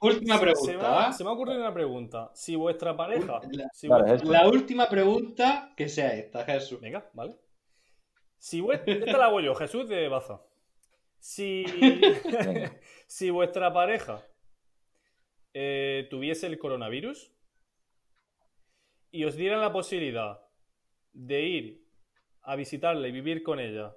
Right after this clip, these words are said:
Speaker 2: teniendo el coronavirus y vosotros no, o sea que os podéis contagiar, o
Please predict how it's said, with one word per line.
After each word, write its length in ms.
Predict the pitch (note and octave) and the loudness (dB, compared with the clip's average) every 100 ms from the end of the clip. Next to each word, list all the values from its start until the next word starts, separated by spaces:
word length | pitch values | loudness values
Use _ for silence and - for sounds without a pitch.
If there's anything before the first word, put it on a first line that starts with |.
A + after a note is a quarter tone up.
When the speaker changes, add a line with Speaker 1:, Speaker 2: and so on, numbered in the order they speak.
| - | -16
Speaker 2:
teniendo 340 | - C#3+ E3 E3 | -10 -8 -6 -6
el 80 | D#3+ | -4
coronavirus 640 | E3 D#3 C#3 A2+ A2+ G#2+ | -4 -4 -6 -8 -10 -12
y 40 | |
vosotros 340 | A#2+ A#2 D3+ C3+ | -12 -10 -10 -10
no, 220 | D#3 - | -10 -12
o 60 | C#3+ | -12
sea 180 | C3 A#2 | -12 -10
que 100 | A#2 | -10
os 80 | - | -8
podéis 200 | B2 C3 | -8 -8
contagiar, 560 | - A#2 C3+ G3+ - _ _ _ _ _ _ _ | -12 -12 -8 -8 -8 _ _ _ _ _ _ _
o 460 | A#3 C#4 E4 E4 | 2 4 2 -6